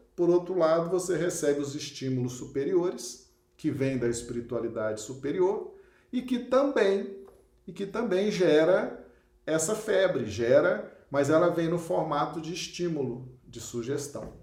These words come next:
enquanto o outro vem com força de lei.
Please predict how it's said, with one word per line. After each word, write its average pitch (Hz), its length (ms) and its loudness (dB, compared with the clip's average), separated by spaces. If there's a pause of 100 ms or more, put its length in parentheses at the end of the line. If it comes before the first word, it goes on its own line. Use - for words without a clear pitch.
(420)
enquanto 120 480 -6
o 151 60 -6
outro 123 340 -2
vem 110 300 -8
com 165 120 -8
força 101 400 -8
de 143 120 -6
lei. - 260 -6